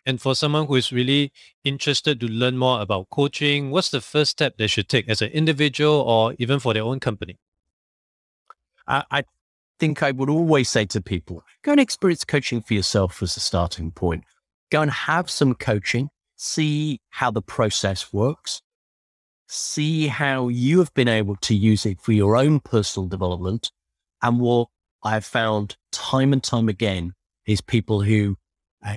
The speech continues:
Speaker 2: engage fully in the coaching process become evangelists. They become, they see the power of coaching and become people who are committed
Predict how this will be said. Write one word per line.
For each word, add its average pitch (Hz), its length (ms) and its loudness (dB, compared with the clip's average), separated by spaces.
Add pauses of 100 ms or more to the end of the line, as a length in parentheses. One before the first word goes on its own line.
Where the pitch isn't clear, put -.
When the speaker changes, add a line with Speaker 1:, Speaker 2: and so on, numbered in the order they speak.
Speaker 2:
engage 135 540 0
fully 156 520 2
in 123 120 4
the 120 60 2
coaching 104 420 -2
process 95 640 -4 (260)
become 113 400 0
evangelists. 101 960 -4 (220)
They 110 100 2
become, 104 580 0 (220)
they 98 80 -2
see 160 320 0
the 147 100 -2
power 127 300 -2
of 110 120 -12
coaching 117 480 0 (260)
and 101 80 0
become 110 280 0
people 104 260 0
who 104 80 2
are 104 40 0
committed 123 840 2